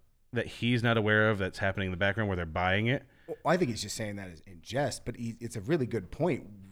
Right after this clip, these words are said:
Speaker 2: Does Disney really wanna give the most popular franchise they just pulled from, uh, Fox and use it to promote Sony? Like, that's a, it's a really good point.
Speaker 1: Well,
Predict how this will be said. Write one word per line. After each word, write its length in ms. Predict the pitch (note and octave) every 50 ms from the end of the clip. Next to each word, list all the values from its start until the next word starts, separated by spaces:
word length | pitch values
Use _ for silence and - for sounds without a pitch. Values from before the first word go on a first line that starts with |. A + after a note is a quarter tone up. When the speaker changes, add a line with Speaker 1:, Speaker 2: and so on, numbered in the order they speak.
| - -
Speaker 2:
Does 180 | - A#2+ -
Disney 360 | - - C3 C#3 C#3+ E3 F#3 D3
really 360 | A2 G#2 A#2 B2+ C3 C#3 D3
wanna 260 | C3 A#2+ B2+ B2 A#2+
give 380 | G#2+ F2+ G#2+ A#2 C3 C3+ B2 A2+
the 80 | A2+
most 280 | G#2+ A2 G#2+ G2+ - -
popular 400 | - - G#2+ A2 - B2+ A#2+ A#2+
franchise 520 | A#2 - A#2+ A2+ A#2 - - B2 B2 A#2+
they 120 | A#2+ G#2 F#2+
just 300 | E2+ F2 G#2 G#2 - -
pulled 420 | - - A2 A2 A#2+ C3 C3 - _ _ _ _ _ _ _ _ -
from, 480 | B2 A#2+ A#2 A2+ A#2 A#2+ A#2+ B2 B2 -
uh, 420 | - A2 G#2+ G#2 G2+ G2 F#2+ F#2 - - - - - _ _ -
Fox 400 | - A2+ A#2+ E3+ - - - - -
and 240 | A#2 A2 G#2+ G2+ -
use 300 | B2 A#2 A#2 C3 A#2+ A#2+
it 80 | C3+ -
to 80 | -
promote 380 | G#2 - - A2 G#2+ G#2+ G#2+ -
Sony? 360 | - - G#2 G2 A#2+ D#3+ D4 - _ _ _ _ _ _ - - _ _ _ _ _ _ _ _ _ _ - B2
Like, 140 | B2 -
that's 260 | - C#3 D#3 - - F#3
a, 240 | D#3+ C#3+ C3+ A#2+ A2 - - - - - _ _
it's 80 | - -
a 60 | F3
really 520 | D3+ B2+ A#2+ A#2 C3+ C3+ C3+ C3+ B2+ B2 A#2
good 220 | A2 A#2 G#2 F2+
point. 260 | - A2+ G#2 E2+ D2 - _ - _ _ _ _ _ _ _ -
Speaker 1:
Well, 240 | G2+ F#2 D2+ -